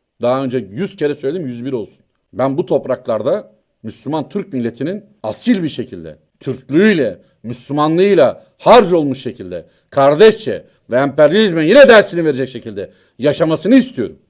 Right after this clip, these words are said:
Bize Cumhuriyet düşmanı diyen kansız, şerefsiz ve soysuzdur. Biz Kemalizm karşıtıyız. Çünkü Kemalizm tam Cumhuriyet karşıtlığıdır.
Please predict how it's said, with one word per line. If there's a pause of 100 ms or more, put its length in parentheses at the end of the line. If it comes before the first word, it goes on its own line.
(140)
Bize
Cumhuriyet
düşmanı
diyen (200)
kansız,
şerefsiz
ve
soysuzdur. (340)
Biz
Kemalizm
karşıtıyız. (260)
Çünkü
Kemalizm (340)
tam
Cumhuriyet
karşıtlığıdır.